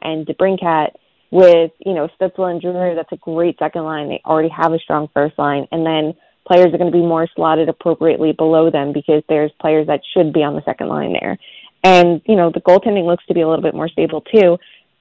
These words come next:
The big question is defense. It's a systematic thing. It's a personnel thing. If they can add one more defenseman, I think, you know, one really strong top four defenseman, the team could be a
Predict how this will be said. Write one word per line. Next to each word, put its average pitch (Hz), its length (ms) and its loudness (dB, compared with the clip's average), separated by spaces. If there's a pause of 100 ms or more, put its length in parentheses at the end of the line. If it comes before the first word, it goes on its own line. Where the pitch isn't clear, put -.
(240)
The 190 180 2
big 202 180 2
question 196 440 0
is 160 180 0
defense. 185 420 -2
It's - 160 -10
a 156 120 -4
systematic 180 540 0
thing. 190 280 0
It's - 180 0
a - 60 -4
personnel 170 500 0
thing. 175 200 -2
If - 80 -8
they 170 120 2
can 175 140 -4
add 160 340 0 (320)
one 180 400 2
more 180 180 2
defenseman, 180 800 -4 (220)
I 170 120 2
think, 165 420 0 (160)
you 202 120 2
know, 165 120 4
one 180 420 2
really 180 280 2
strong 175 280 -6
top 156 240 -2
four 175 120 2
defenseman, 165 500 -6
the 160 120 -6
team 180 340 -2
could 175 200 -4
be 202 140 4
a 185 40 0